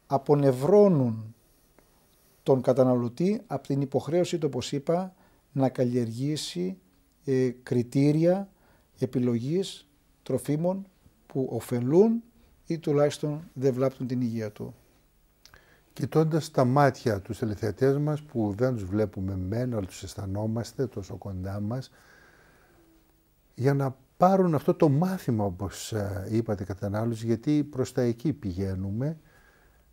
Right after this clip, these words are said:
Speaker 2: Τα παιδιά μας, ε, βλέπουνε τα κοτόπουλα, ε, μόνο σε σούβλες πια και δεν γνωρίζουν πολλά από τα είδη των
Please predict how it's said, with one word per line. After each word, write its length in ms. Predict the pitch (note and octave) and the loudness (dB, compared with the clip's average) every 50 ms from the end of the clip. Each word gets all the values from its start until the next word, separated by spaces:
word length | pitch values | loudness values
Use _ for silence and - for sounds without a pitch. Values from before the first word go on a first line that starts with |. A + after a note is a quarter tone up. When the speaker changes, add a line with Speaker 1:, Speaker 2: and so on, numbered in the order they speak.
| _ _ _ _ _ | _ _ _ _ _
Speaker 2:
Τα 280 | _ - A2 A2 G#2+ G2+ | _ -2 0 0 0 0
παιδιά 400 | - A#2 G2+ F2+ F#2+ A2+ B2 B2+ | 0 0 0 2 2 2 2 2
μας, 380 | C3+ C#3 C#3+ C#3+ C#3+ C#3+ - - | 2 0 0 -2 -2 -4 -2 0
ε, 80 | B2+ A2+ | 0 0
βλέπουνε 1120 | G2 F2 A2 A#2 B2 A#2+ B2 - C3 B2 B2+ C3+ C3+ C3 C3 B2+ B2+ B2 B2 A#2+ A2+ A2 G#2 A2 _ _ | 0 0 0 0 0 0 0 -2 0 0 0 0 0 0 0 0 2 0 0 0 -2 -4 -6 -10 _ _
τα 420 | - A#2 A2 G#2 G2+ G2 G2 F#2+ - _ _ _ _ _ - - _ _ _ | -10 -8 -6 -4 -4 -6 -8 -10 -14 _ _ _ _ _ -20 -20 _ _ _
κοτόπουλα, 920 | - - G2 - - G#2+ G#2+ G2 - A#2+ A2+ A#2 C3 C#3 C#3+ D3 D3+ D3 - - _ _ _ _ _ _ _ _ - - - _ | -12 -12 -10 -6 -4 -4 -4 -4 -2 -2 0 2 4 4 2 2 0 -4 -12 -20 _ _ _ _ _ _ _ _ -20 -20 -16 _
ε, 400 | - A#2 A2 A2 G#2+ G#2+ A2 A#2 C3 | -6 -4 -2 0 0 0 0 0 0
μόνο 260 | C3 B2+ C3 B2+ A2+ | -2 -2 -2 -2 -4
σε 140 | - - G2+ | -6 -6 -8
σούβλες 560 | - - - G#2+ F#2+ F2 F2+ F2 E2+ - - | -10 -6 -6 -6 -6 -4 -8 -10 -10 -12 -16
πια 460 | _ - - G2+ G#2 A#2+ B2+ D3 - - _ _ _ _ _ _ _ _ _ _ _ _ _ _ _ _ _ _ _ _ _ _ _ _ _ _ _ | _ -10 -8 -6 -4 -4 -6 -6 -10 -14 _ _ _ _ _ _ _ _ _ _ _ _ _ _ _ _ _ _ _ _ _ _ _ _ _ _ _
και 400 | - - - B2 A#2 A2+ A2+ A2+ G#2+ | -20 -6 -4 -2 -2 0 -2 -2 0
δεν 120 | A2 C#3 | 0 0
γνωρίζουν 520 | C#3 C3 A#2+ A2 G#2 A2+ B2+ B2 C3 B2+ A2+ | 0 0 -2 0 0 0 0 0 0 -2 -2
πολλά 280 | - A#2 G#2 G#2+ A#2 | 0 0 0 0 0
από 180 | B2 A#2+ - A2+ | -2 -4 -4 -6
τα 180 | - - G2+ | -4 -4 -2
είδη 480 | G2+ G#2 A2+ A#2+ A#2 G#2+ G#2 G#2+ G#2 F#2+ | -2 0 0 0 0 0 -2 -2 -2 -2
των 240 | F#2+ - G#2 G#2 | -2 -4 -6 -6